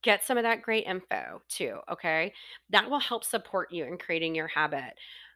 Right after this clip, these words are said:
L-, you don't have to sign up for anything if you don't want to. Y-, the, it's a free coaching call. You can, but you can learn more about boot camp. And if you stick around to the end, you will get a freebie,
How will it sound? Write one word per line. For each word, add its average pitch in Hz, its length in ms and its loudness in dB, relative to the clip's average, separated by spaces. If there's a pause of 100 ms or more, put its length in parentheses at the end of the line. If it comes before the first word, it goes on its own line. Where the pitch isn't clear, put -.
(140)
L-, 202 180 -6
you 233 140 4
don't 311 100 8
have 294 120 2
to 285 60 2
sign 254 200 8
up 247 80 6
for 226 100 0
anything 220 400 4
if 180 60 -4
you 196 80 4
don't 180 80 6
want 180 120 0
to. 170 300 -2
Y-, - 160 -8
the, 185 160 6 (180)
it's 202 200 2
a 202 60 2
free 240 280 0
coaching 233 540 0
call. 208 440 6 (760)
You 196 140 0
can, 226 120 0
but 233 180 12
you 269 60 4
can 269 340 6
learn 262 180 8
more 220 180 8
about 196 220 8
boot 240 180 4
camp. 262 520 6 (540)
And 220 380 10
if 220 120 -6
you 202 80 -2
stick - 240 -4
around 180 200 0
to - 60 -16
the - 160 -2
end, 339 440 2 (540)
you 190 120 -4
will 170 60 4
get 185 120 0
a 214 60 -4
freebie, 214 760 0